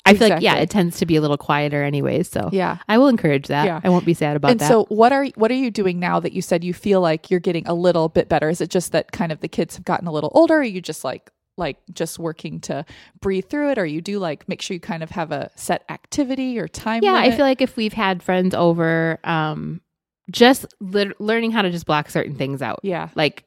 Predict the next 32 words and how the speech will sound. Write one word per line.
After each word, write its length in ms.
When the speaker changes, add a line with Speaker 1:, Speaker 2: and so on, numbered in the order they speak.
Speaker 1:
they're 120
Speaker 2:
Just 140
be 80
Speaker 1:
fine. 100
Speaker 2:
like, 240
"That's 240
fine. 340
Speaker 1:
Yeah, 140
Speaker 2:
That, 80
Speaker 1:
and 100
Speaker 2:
they're 60
Speaker 1:
just 100
Speaker 2:
just 80
Speaker 1:
really 140
Speaker 2:
being 80
Speaker 1:
kind 180
of 80
Speaker 2:
kids." 40
Speaker 1:
pep 180
talking 320
myself 600
Speaker 2:
Mm-hmm. 140
Speaker 1:
beforehand, 640
even, 280
like, 420
they're 140
Speaker 2:
Yeah. 100
Speaker 1:
just 160
being 180
kids. 460
Speaker 2:
Right. 240
Speaker 1:
If, 360